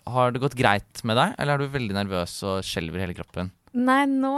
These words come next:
Speaker 2: går det greit med meg.
Speaker 1: Det er
Speaker 2: Det
Speaker 1: veldig
Speaker 2: har
Speaker 1: glad for
Speaker 2: vært
Speaker 1: å høre.
Speaker 2: en fin opplevelse.
Speaker 1: Så bra!
Speaker 2: Ja.
Speaker 1: Det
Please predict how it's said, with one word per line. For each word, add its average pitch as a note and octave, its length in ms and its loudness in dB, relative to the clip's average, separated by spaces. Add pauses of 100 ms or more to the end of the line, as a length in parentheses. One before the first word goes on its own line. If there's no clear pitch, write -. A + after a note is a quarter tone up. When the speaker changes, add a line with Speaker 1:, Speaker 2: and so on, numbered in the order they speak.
(140)
Speaker 2:
går A#3 220 -6
det A#3+ 40 -6
greit G3+ 380 -10
med F#3+ 100 -16
meg. B3 320 -6
Speaker 1:
Det G3+ 80 -2
er G3+ 140 2
Speaker 2:
Det F#3+ 80 -6
Speaker 1:
veldig B3+ 260 -4
Speaker 2:
har C#4 160 0
Speaker 1:
glad - 0 -
for C4 60 0
Speaker 2:
vært B3+ 160 -2
Speaker 1:
å B3+ 160 -4
høre. A#3+ 120 -8
Speaker 2:
en C4 60 -10
fin D4 400 -8
opplevelse. G#3+ 640 -8 (160)
Speaker 1:
Så F3+ 140 0
bra! G3 160 8 (160)
Speaker 2:
Ja. C4 260 0
Speaker 1:
Det A#4 140 6